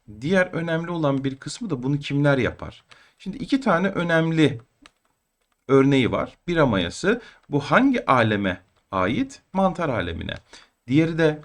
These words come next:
arkadaşlar hidralar. Hidralar hangi hayvan, e, hangi aleme giriyor? Omurgasız hayvanlara. Yani tomurcuklanarak üreme hayvanlar aleminde de gözlenebilen bir şeymiş.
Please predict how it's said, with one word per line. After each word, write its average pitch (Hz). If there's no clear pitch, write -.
arkadaşlar 131
hidralar. 117
Hidralar 208
hangi 123
hayvan, 107
e, 95
hangi 143
aleme 101
giriyor? 107
Omurgasız 151
hayvanlara. 98
Yani 147
tomurcuklanarak 165
üreme 120
hayvanlar 180
aleminde 147
de 254
gözlenebilen 123
bir 85
şeymiş. -